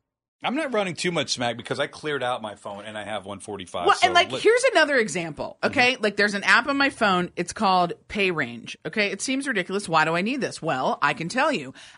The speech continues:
Speaker 2: At the Westlake Rec Center, they have vending machines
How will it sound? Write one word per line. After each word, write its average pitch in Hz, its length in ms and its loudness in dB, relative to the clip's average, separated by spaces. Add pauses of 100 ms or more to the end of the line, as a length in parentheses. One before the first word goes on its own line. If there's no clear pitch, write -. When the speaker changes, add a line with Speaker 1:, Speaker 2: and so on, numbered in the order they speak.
Speaker 2:
At 170 220 6
the 220 80 2
Westlake 214 420 2
Rec 254 220 4
Center, 175 320 2
they 180 120 0
have 185 180 -2
vending 254 420 0
machines 156 720 -4